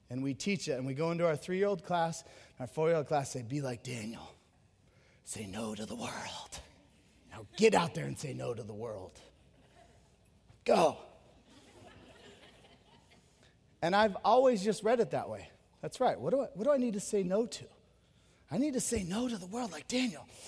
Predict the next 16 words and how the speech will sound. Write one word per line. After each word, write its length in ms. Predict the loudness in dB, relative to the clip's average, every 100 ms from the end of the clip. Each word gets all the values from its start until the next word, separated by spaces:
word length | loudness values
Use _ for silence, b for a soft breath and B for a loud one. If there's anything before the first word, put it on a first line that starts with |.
| B B B -4
<sighs> 60 | 0 B B B B B B B B _ _ b b b b -10
And 100 | -8
this 140 | -4
guy 200 | 2 4
preached 460 | 4 0 -2 -2 -4
it 100 | -6
a 60 |
couple 260 | -4 -4 -4
weeks 220 | -6 -4
ago 100 | -4
at 100 | -4
this 140 | -4 -8
event 300 | -6 -4 -2
I 60 |
was 180 | -4 -6
at. 240 | -8 -12